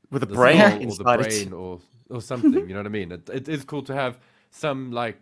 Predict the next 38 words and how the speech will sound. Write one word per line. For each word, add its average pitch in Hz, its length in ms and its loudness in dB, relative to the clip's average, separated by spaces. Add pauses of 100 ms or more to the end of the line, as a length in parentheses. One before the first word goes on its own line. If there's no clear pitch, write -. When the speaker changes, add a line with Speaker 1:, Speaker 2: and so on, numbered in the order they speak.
Speaker 2:
you 123 60 -14
know, 107 140 -8
finger 113 260 -14
food, 98 220 -18
some, 110 160 -14
like, 101 180 -12
fun 120 200 -12
stuff 110 240 -16
to - 60 -20
play 110 200 -10
with, 85 260 -16 (220)
you 101 60 -16
know, 101 80 -8
with 139 120 -4
the - 80 -12
characters. 104 480 -10
Like, 92 180 -10
they 107 120 -6
Speaker 1:
<laughs> - 0 -
Speaker 2:
could 170 100 -2
Speaker 1:
It's - 100 -6
that 123 100 0
Speaker 2:
do 113 100 -4
Speaker 1:
term 117 180 -2
again. 107 280 -8 (520)
Speaker 2:
Yeah, 139 220 -2
Speaker 1:
Finger 113 140 -4
Speaker 2:
yeah, 107 140 -6
Speaker 1:
food. - 40 -6
And 190 140 -8
Speaker 2:
I'm 208 60 -2
Speaker 1:
Paul, 233 100 4
it 208 60 2
Speaker 2:
loving - 120 -4
it. 196 40 -4
Speaker 1:
seems 220 260 -4
like 196 160 -2
he's, 160 260 -4